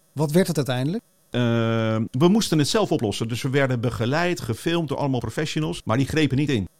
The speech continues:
Speaker 2: En uiteindelijk vonden we de oplossing door ons op te splitsen in zes groepen van drie. Eh, dan lukte het wel om tot een eind, eh, conclusie te komen.
Speaker 1: Dus dat, daar heb je echt lessen uit kunnen trekken. Wa-, wat is een advies wat je, hè, met het geleerde kunt geven aan anderen?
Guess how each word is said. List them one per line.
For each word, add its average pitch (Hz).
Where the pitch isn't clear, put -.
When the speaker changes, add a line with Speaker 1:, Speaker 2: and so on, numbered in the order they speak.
Speaker 2:
En 127
uiteindelijk 175
vonden 175
we 143
de 143
oplossing 139
door 127
ons 117
op 151
te 131
splitsen 127
in 107
zes 139
groepen 113
van 95
drie. 156
Eh, 123
dan 143
lukte 143
het 113
wel 135
om 117
tot 117
een 104
eind, 120
eh, 107
conclusie 110
te 98
komen. 98
Speaker 1:
Dus 147
dat, 147
daar 147
heb 143
je 151
echt 117
lessen 143
uit 151
kunnen 165
trekken. 156
Wa-, 175
wat 190
is 165
een 175
advies 190
wat 185
je, 170
hè, 170
met 160
het 147
geleerde 147
kunt 175
geven 170
aan 180
anderen? 139